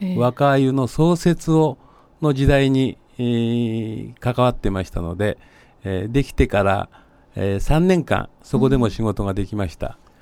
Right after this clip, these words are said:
Speaker 1: うん。はあ。
Speaker 2: えー、非常に楽しいことがいっぱいありましたし、それから、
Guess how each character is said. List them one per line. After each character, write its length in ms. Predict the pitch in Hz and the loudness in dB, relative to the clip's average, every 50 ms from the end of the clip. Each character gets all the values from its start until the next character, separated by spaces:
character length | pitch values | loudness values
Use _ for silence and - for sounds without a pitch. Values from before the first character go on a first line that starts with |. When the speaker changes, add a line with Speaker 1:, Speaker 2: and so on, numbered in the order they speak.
| - | -14
Speaker 1:
う 40 | 175 | -12
ん。 40 | 175 | -10
は 40 | 175 | -6
あ。 40 | - | -4
Speaker 2:
え 20 | 104 104 104 101 90 98 | -4 -2 -2 -2 -2 -4
ー、 20 | 101 | -4
非 100 | 98 131 | -2 0
常 100 | 139 135 | 0 2
に 120 | 135 123 | 2 4
楽 260 | - - 127 135 135 | 2 2 2 2 -4
し 160 | - - 151 | -2 0 2
い 40 | 131 | 2
こ 100 | 113 104 | 2 2
と 100 | 98 101 | 0 0
が 80 | 95 95 | -2 -2
い 60 | 98 | -4
っ 40 | 95 _ _ | -4 _ _
ぱ 160 | - 104 104 | -2 0 0
い 80 | 101 101 | 0 0
あ 60 | 98 | 0
り 100 | 101 104 | 0 0
ま 120 | 98 98 92 | -2 -2 -2
し 60 | - | 0
た 160 | - - 85 | 0 -2 0
し、 260 | - - 98 95 - - - _ - - - - - - - - - _ | 0 -4 -4 -4 -6 -10 -16 _ -20 -20 -20 -20 -20 -20 -20 -20 -20 _
そ 120 | _ - | _ -2
れ 80 | 143 139 | -2 0
か 100 | - 160 | 2 2
ら、 300 | 151 147 147 147 139 - | 2 4 2 2 0 -2